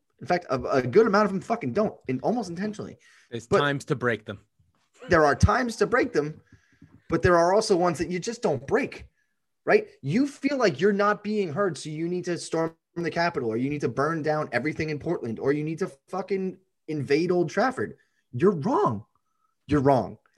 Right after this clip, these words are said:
Speaker 1: And you need
Speaker 2: It,
Speaker 1: to go to
Speaker 2: uh,
Speaker 1: jail.
Speaker 2: I, they're, invade the Capitol, wrong.
Speaker 1: They are all the same.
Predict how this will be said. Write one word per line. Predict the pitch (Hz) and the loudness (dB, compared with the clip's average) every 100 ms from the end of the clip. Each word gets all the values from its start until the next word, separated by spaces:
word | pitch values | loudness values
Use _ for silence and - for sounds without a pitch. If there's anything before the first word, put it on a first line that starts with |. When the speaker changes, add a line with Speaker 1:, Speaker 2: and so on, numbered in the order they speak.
| - | -6
Speaker 1:
And | 143 | -2
you | 143 | 0
need | 160 | 2
Speaker 2:
It, | |
Speaker 1:
to | 202 | 4
go | 196 | 6
to | 208 | 8
Speaker 2:
uh, | 208 | 8
Speaker 1:
jail. | 208 143 | 8 8
Speaker 2:
I, | 190 196 | 6 4
they're, | 202 165 190 - _ _ _ _ - | 0 0 0 -2 _ _ _ _ -6
invade | 156 151 202 | -2 2 4
the | 202 | 4
Capitol, | 208 190 190 190 185 | 4 2 2 2 2
wrong. | 175 170 | 4 4
Speaker 1:
They | 165 | 8
are | 170 | 8
all | 175 | 8
the | 175 170 | 4 -2
same. | 156 | -4